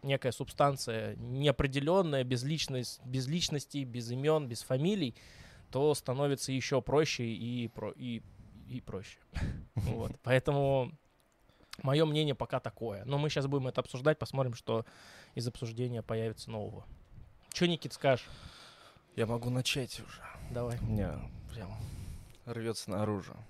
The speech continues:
Speaker 2: Вообще, с чего это повелось? А это именно повелось. Повелось это от пенсионеров. От
Speaker 1: Что т-, подожди, для начала повелось.
Speaker 2: Ну, это, знаешь, это
Speaker 1: Смысл понимания,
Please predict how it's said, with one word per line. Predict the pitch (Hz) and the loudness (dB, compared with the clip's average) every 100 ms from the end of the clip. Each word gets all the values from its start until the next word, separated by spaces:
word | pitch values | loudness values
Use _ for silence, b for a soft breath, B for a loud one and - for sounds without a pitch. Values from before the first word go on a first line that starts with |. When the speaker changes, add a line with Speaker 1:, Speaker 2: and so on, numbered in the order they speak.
| - | -10
Speaker 2:
Вообще, | 98 95 - 170 - 117 - | -4 -4 -2 -4 -4 -6 -12
с | - | -10
чего | - 113 135 156 | -2 0 2 0
это | 110 - | -2 -6
повелось? | 104 113 113 113 92 - - | -2 0 2 0 -2 -6 -4
А | 98 | 0
это | 127 135 - | 0 -2 -4
именно | 135 135 113 | -2 -2 -2
повелось. | - 113 113 120 113 87 - - _ _ _ | -2 0 2 4 4 2 -2 -14 _ _ _
Повелось | 98 101 127 175 - | -2 0 0 0 -4
это | - 90 | -4 -4
от | - _ _ | -6 _ _
пенсионеров. | 120 113 - 104 104 92 - - - - - | -4 -2 2 2 0 -4 -8 -12 -16 -14 -8
От | - | -4
Speaker 1:
Что | - 151 | -2 -2
т-, | - | 2
подожди, | 147 151 135 | 4 4 4
для | 123 135 | 0 -2
начала | 143 151 127 | 0 2 0
повелось. | - 131 147 147 - - b - - | 0 2 4 4 2 -6 b 0 6
Speaker 2:
Ну, | 156 | 8
это, | 170 202 | 8 8
знаешь, | 131 143 170 131 | 8 6 6 4
это | 110 | 2
Speaker 1:
Смысл | 117 185 - 143 | 6 8 8 6
понимания, | 147 143 147 143 123 | 4 4 2 2 0